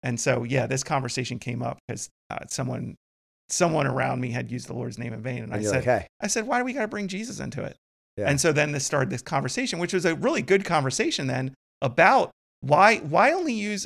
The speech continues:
Speaker 1: why only use Jesus Christ's name in vain? Like,
Speaker 2: Yeah.
Speaker 1: why don't we use any other,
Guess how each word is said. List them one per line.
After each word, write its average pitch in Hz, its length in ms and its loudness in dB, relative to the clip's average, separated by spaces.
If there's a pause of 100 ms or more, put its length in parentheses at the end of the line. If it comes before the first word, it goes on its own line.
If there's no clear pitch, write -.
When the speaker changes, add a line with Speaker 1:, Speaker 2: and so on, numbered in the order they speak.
Speaker 1:
why 156 200 2
only 254 200 -2
use 180 280 -4
Jesus 151 520 -4
Christ's 160 440 -6
name 110 300 -6
in 107 140 -10
vain? - 240 -10 (420)
Like, 147 100 -2
Speaker 2:
Yeah. 190 100 -2
Speaker 1:
why 180 140 8
don't 285 140 2
we 240 80 -2
use 214 260 -2 (160)
any 190 360 -2
other, 156 480 0